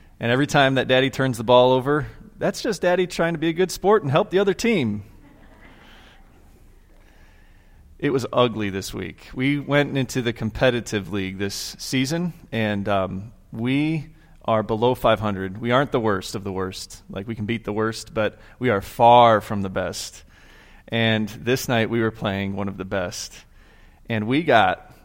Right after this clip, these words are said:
what Mister Barker, my grade school teammate's dad, used to say, "Our clocks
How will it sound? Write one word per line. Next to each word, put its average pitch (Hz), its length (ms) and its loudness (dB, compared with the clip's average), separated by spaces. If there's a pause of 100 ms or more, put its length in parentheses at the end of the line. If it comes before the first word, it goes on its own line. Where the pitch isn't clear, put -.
(140)
what 107 220 -4
Mister 117 280 -6
Barker, 104 480 -2
my 95 260 -6
grade 110 340 -4
school 104 420 -4
teammate's 101 640 -6
dad, 95 340 -4
used 95 220 -10
to 101 60 -10
say, 95 600 -8
"Our 110 200 2
clocks - 720 -4